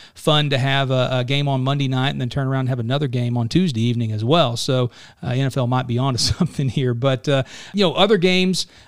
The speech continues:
of note to kinda talk about there from, from week five, Butter. Russell Wilson and Drew Brees, they do it again. Two, two wily, uh, veterans there, crafty quarterbacks that lead their teams back,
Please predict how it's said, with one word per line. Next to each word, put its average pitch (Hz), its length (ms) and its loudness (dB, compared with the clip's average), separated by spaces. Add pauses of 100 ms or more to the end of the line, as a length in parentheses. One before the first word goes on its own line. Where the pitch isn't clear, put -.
of 156 320 2
note 165 300 4
to 160 80 0
kinda 151 180 0
talk 160 280 2
about 156 260 0
there 151 220 2
from, 131 220 -4
from 131 180 -4
week 147 180 2
five, 147 320 0
Butter. 160 380 2 (520)
Russell 151 340 2
Wilson 156 320 4
and 135 100 0
Drew 147 180 4
Brees, 147 380 2
they 135 140 2
do 151 160 2
it 151 80 2
again. 139 340 0 (380)
Two, 151 320 2
two 175 180 2
wily, 147 640 4
uh, 127 120 4
veterans 151 500 2
there, 156 180 4
crafty 151 400 2
quarterbacks 151 600 2
that 123 120 -2
lead 143 300 0
their 147 140 2
teams 147 340 0
back, 139 440 -2